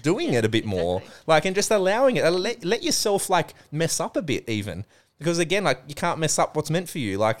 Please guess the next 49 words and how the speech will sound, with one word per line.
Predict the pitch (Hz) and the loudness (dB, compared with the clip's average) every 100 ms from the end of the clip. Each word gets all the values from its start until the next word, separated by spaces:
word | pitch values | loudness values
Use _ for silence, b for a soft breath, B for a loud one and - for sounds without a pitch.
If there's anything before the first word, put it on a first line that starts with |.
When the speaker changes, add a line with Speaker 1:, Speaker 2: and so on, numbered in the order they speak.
| - | -6
Speaker 1:
it's | 131 | -10
been | - 139 131 | -6 -6 -4
one | 135 | -2
of | |
the | 131 | -2
big | 120 143 139 | -2 -4 -2
ones | 131 131 | -2 -4
coming | - 131 117 117 | -4 -6 -4 -6
through | 135 127 | -6 -8
for | 113 | -8
me | 113 | -6
a | |
lot | 117 113 | -4 -2
lately | 117 110 107 | -4 -6 -6
too. | 165 175 95 | -2 0 0
Like, | 110 113 B B B B _ | 0 0 B B B B _
um, | 120 113 107 101 - _ _ _ _ | 0 0 0 -4 -12 _ _ _ _
they're | 127 131 | 0 0
actually | 151 131 | 0 -2
b-, | 110 - | -4 -4
my | 120 | -4
two | 110 - 117 | -2 -2 -2
biggest | 104 120 113 - - _ _ | -2 -2 0 -2 -6 _ _
kind | 123 107 | -2 -2
of, | 98 | -2
like, | 101 90 - | -2 -4 -8
mantra | 98 110 156 - | -8 -6 -4 -6
things | 117 104 98 95 | -6 -6 -6 -4
now. | 87 87 | -2 -2
Like, | 92 92 - - - | 0 -2 -6 -20 -12
you | 107 | -4
know, | 92 | -2
you | 147 120 | -2 -4
can't | - 120 | -6 -6
mess | 110 - | -4 -4
up | 110 110 | -6 -6
anything | 113 104 | -6 -6
that's | - | -8
meant | 104 110 | -10 -10
for | - | -10
you, | 123 151 | -8 -6
and | 104 | -6
you're | 104 | -4
always | 107 104 | -2 -4
where | 104 | -4
you're | 98 | -6
meant | 104 - | -6 -8
to | |
be. | 95 123 71 | -4 -4 -4